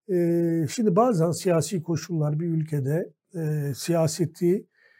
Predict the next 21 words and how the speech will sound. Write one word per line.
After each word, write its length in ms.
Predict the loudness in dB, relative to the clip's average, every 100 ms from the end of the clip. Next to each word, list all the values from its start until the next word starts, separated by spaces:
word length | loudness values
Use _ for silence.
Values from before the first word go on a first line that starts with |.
| _ _ -4
ya 140 | 2
da 340 | 4 4 2 2
bir 180 | 2 6
grup 480 | 6 8 6 4 -4
aktörün 480 | -10 -6 0 2 4
yaptığı 420 | 2 0 -2 -2
siyaseti 640 | -2 0 0 0 0 0 0
belli 260 | 2 4
bir 80 | 2
istikamete 800 | -2 -6 -8 -6 -4 -4 -6 -8
iter. 300 | -8 -12 -16 _ _ -20 -20 -6
Altılı 380 | -4 2 0 2
Parti'nin 600 | 2 2 0 2 2 0
bir 100 | 0
araya 300 | 0 0 -4
gelmesi, 720 | -4 -6 -6 -10 -8 -6 -2
birbirinden 540 | 0 0 0 2 0
farklı 440 | 0 -2 -4 -2 0
eğilimlerin 680 | 0 0 -2 -4 -2 -4
ortak 640 | -4 -6 -8 -4 -6 -6 -6
bir 400 | -8 -8 -14